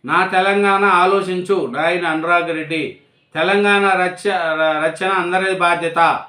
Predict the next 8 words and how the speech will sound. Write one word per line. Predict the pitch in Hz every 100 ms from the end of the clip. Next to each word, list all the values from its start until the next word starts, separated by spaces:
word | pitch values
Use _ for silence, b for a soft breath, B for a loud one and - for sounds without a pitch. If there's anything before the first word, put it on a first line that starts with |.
| _ _ _ _ _ 120
నీటెక్కలు | 160 196 202 196 202 196
ధారపోసిన | 190 175 190 190 185 175 180 190
రేవంత్. | 165 185 185 - - _ _ 160
పోచంపల్లి | 170 175 180 180 170
శ్రీనివాసరెడ్డి. | 147 170 170 170 156 160 151 156 123 - b b b b
కాంగ్రెస్, | 151 180 196 196 196 202
బీజేపీకి | 165 180 180 185 185 185 -
చెంపపెట్టు. | 170 175 185 185 185 180 151